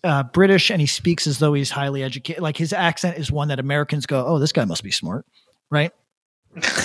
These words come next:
Speaker 1: So,
Speaker 2: Yeah.
Speaker 1: oh, as it turns out, he did go to Eton. Okay.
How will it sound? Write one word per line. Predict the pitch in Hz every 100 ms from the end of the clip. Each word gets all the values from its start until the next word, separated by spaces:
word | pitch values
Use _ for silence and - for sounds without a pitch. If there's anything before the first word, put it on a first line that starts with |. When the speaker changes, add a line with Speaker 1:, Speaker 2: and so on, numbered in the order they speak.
| - -
Speaker 1:
So, | - 170
Speaker 2:
Yeah. | 233 143 123 110 95 - -
Speaker 1:
oh, | 143
as | 123
it |
turns | - 139 127
out, | 135 143
he | 143 131
did | 123 139
go | 131 123
to | 131
Eton. | 170 113 107 -
Okay. | 185 107